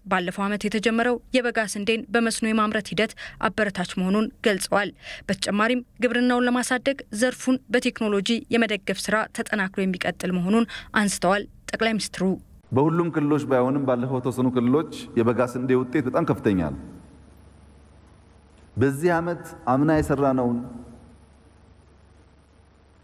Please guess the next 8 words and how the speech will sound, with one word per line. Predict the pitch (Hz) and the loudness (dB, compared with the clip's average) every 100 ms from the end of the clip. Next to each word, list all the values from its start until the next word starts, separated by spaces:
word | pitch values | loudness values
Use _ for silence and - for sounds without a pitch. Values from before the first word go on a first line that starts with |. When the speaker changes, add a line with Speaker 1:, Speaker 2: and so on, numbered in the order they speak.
| _ _ _ _ _ _ _ _ _ _ _ _ _ _ _ _ _ _ | _ _ _ _ _ _ _ _ _ _ _ _ _ _ _ _ _ _
Speaker 2:
ስልሳ፣ | - 151 143 165 156 | 0 0 2 0 0
ሰባ፣ | 151 139 143 | 0 2 2
ሰማንያ | 139 131 135 | 2 0 0
ፐርሰንት | 131 131 120 120 | 0 -2 -2 0
ማሳደግ | 107 117 135 120 139 | 0 2 0 2 0
ብንችል | 117 123 120 - - - - - - - - - | 0 0 0 -2 -4 -10 -16 -18 -20 -20 -20 0
ሃያ | 113 131 | 2 2
እና | 131 | 2